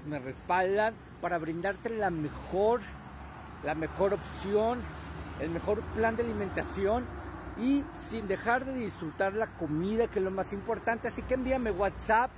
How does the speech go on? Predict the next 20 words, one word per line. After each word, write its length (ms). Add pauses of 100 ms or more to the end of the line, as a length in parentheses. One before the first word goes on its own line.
(320)
ocho 260
trece, 320
quinientos 400
cincuenta 320
y 20
tres, 240
cero 220
ocho 240
cincuenta 400
y 80
dos, 200
con 160
mi 80
nutriólogo 480
Regio, 280
suscríbete 680 (340)
a 80
mis 260
redes 280
sociales. 680